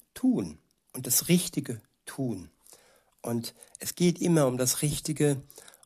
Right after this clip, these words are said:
und nicht um das, was wir spenden, das, was wir nach außen hin als gut für andere, ja, darstellen und vielleicht auch vor Gott, dass wir sagen, ja, ich spende der Kirche im Monat hundert Euro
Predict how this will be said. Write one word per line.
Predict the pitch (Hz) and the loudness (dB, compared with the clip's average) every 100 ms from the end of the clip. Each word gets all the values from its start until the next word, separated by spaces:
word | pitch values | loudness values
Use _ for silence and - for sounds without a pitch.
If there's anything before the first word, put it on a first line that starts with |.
| - | -10
und | 131 147 | -4 2
nicht | 151 - - - _ | 4 2 -4 -12 _
um | 131 | -4
das, | 131 131 - | 0 0 -2
was | 110 - | -6 -6
wir | 110 | -6
spenden, | - - 127 131 151 139 131 123 | -6 -6 -4 -2 -2 -2 -2 -2
das, | 123 120 | -2 -2
was | 131 127 135 | -2 0 2
wir | |
nach | 127 123 - | 0 0 -6
außen | 113 151 143 151 | -2 0 0 -4
hin | 120 135 135 131 - - _ - | -2 0 0 -2 -12 -20 _ -12
als | - 113 - - | -8 0 0 0
gut | - 135 147 - - - | -2 0 0 -2 -8 -12
für | - - 165 | -4 2 2
andere, | 120 127 135 139 131 131 131 - - - | 2 0 2 2 2 0 -4 -20 -20 -2
ja, | 131 120 107 | 0 0 -2
darstellen | 117 117 131 139 147 131 127 131 139 | -2 0 4 4 6 4 4 2 0
und | - 180 | -2 -2
vielleicht | - 196 190 175 | 2 4 4 2
auch | - 156 | -2 -4
vor | - - 175 | -4 -4 -2
Gott, | - - - - - - _ | 0 0 0 -10 -12 -20 _
dass | 123 - | -6 -4
wir | 131 | -4
sagen, | 131 131 127 131 | 0 0 0 0
ja, | 180 180 180 | 2 0 -2
ich | 160 - | -2 -2
spende | - 156 170 156 139 | -2 0 2 2 2
der | 131 120 | 0 -4
Kirche | - - 151 160 - 143 135 131 - - | -4 0 0 0 0 0 0 -2 -14 -20
im | - 131 | -4 0
Monat | 127 135 139 131 127 - | 2 2 4 2 0 0
hundert | 143 139 120 - | 2 4 0 -4
Euro | 120 135 143 143 | -2 0 2 0